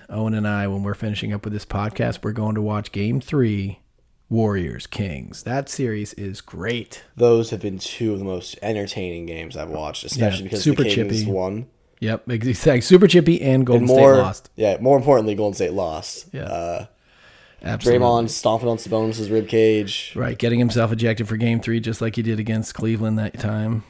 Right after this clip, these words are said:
Speaker 2: Mm-hmm.
Speaker 1: So, yeah, I'm excited for a Kings win tonight. Obviously, I'm also expecting to see sort of like what, uh, you know, unfortunately, uh, Ky-, Curry did in Game four against the Celtics last year in the finals, where it was a must win. If they lost that win, the series was over, and he just put everybody on his back and,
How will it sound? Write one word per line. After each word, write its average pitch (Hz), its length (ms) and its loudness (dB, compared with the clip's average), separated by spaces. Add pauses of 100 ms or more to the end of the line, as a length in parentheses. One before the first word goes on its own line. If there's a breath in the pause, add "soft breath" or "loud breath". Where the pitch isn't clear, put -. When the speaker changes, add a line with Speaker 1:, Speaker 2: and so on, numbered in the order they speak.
Speaker 2:
Mm-hmm. 117 300 -6 (180)
Speaker 1:
So, 123 400 2
yeah, 123 260 0
I'm 139 100 2
excited 123 460 0
for 113 140 -6
a 107 40 -6
Kings 135 360 -2
win 127 180 2
tonight. 113 400 -2
Obviously, 120 420 -4
I'm 110 140 -4
also 120 260 -2
expecting 113 440 -6
to 110 80 -4
see 110 480 -4
sort 190 320 -2
of 151 120 -2
like 120 220 -2
what, 113 240 -6 (300)
uh, - 200 -12
you 117 120 -8
know, 107 160 -8
unfortunately, 113 760 -4
uh, 104 220 -6
Ky-, 117 420 -6
Curry 135 300 0
did 117 320 -2
in 113 220 -6
Game 113 220 -4
four 113 280 -4
against 110 240 -6 (100)
the 117 60 -6
Celtics 110 240 -8
last 107 300 -8
year 113 100 -4
in 104 60 -4
the 104 80 -6
finals, 104 420 -6
where 101 260 -6 (380 loud breath)
it 123 60 -4
was 123 160 0
a 120 40 -2
must 117 400 -2
win. 110 240 -2
If 104 120 -8
they 110 100 -4
lost 107 280 -4
that 107 140 -4
win, 104 220 -4
the 101 80 -6
series 107 340 -6
was 110 120 -8
over, 104 360 -6
and 101 320 -8
he 107 200 -8
just 104 240 -10
put 101 200 -8
everybody 107 440 -8
on 107 140 -8
his 107 120 -8
back - 500 -10
and, 95 380 -14